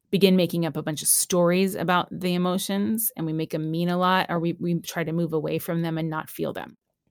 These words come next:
which is the whole entire point of getting reactive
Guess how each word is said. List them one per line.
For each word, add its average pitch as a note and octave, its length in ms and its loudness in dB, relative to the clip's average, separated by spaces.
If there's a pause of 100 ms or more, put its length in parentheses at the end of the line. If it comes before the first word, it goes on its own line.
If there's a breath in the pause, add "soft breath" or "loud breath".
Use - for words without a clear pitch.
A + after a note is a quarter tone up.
which A#3+ 240 4
is A#3 120 4
the A#3+ 80 8
whole D4+ 240 6
entire G#3 340 6
point C4+ 500 6
of F3 120 4
getting F#3 280 4
reactive E3+ 640 0